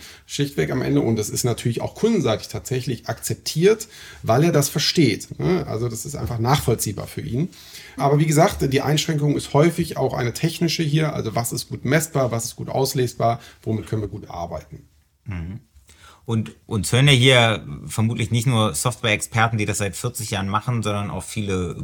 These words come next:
Speaker 2: Gründer, äh, oder die in der, äh, frühen Phase ihres Unternehmens sind zu. Deswegen mal die Frage, glaubst du, dass man über das Preismodell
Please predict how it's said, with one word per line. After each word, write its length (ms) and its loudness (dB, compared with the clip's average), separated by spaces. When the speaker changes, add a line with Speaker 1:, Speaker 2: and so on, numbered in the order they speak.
Speaker 2:
Gründer, 840 0
äh, 280 -4
oder 280 -6
die 160 -6
in 80 -4
der, 200 -6
äh, 120 -4
frühen 280 2
Phase 340 4
ihres 180 -2
Unternehmens 500 0
sind 180 -2
zu. 280 -2
Deswegen 340 4
mal 140 6
die 80 0
Frage, 800 2
glaubst 440 2
du, 60 -2
dass 160 0
man 140 0
über 100 0
das 220 -2
Preismodell 1160 0